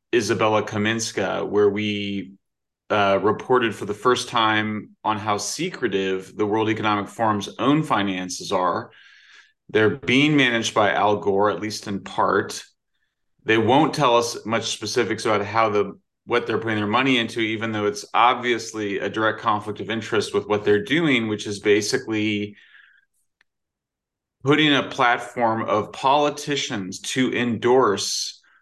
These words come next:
what are often pretty terrible products,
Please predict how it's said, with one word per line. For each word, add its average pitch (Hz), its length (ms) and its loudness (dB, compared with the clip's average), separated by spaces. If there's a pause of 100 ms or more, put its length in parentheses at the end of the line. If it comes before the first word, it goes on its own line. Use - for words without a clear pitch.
(180)
what 120 160 4
are 123 260 4
often 110 680 0
pretty 208 280 -2
terrible 135 680 2
products, - 1040 -4